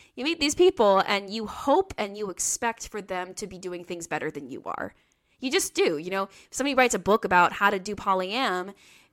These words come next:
you know, or how to avoid pitfalls or things they've been through, you look at them and you say, "You're an expert, and I really admired what you wrote," and so you put them on a pedestal. But what if you get in a relationship with somebody like that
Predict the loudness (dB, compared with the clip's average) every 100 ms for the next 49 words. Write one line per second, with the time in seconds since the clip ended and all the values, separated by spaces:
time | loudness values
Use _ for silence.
0 | -8 -2 0 2 2 4 4 4 4 2
1 | 4 2 2 0 _ _ -4 0 2 0
2 | 0 2 2 -2 -4 -6 -4 -6 -4 -4
3 | -4 -4 -2 -2 -2 -4 -4 -4 -6 0
4 | 0 2 0 -4 -4 -2 -2 -6 -12 _
5 | 0 2 0 0 -2 0 0 2 2 0
6 | -2 -6 -8 0 2 2 0 -6 -8 -4
7 | -2 -2 -4 -14 _ _ -8 -6 -2 0
8 | -2 -4 -6 -4 -4 -4 -2 -4 -8 _
9 | _ _ _ _ _ _ -4 -2 0 0
10 | -2 -4 -2 -2 -2 -4 -6 -8 -8 -8
11 | -6 -2 -4 0 2 2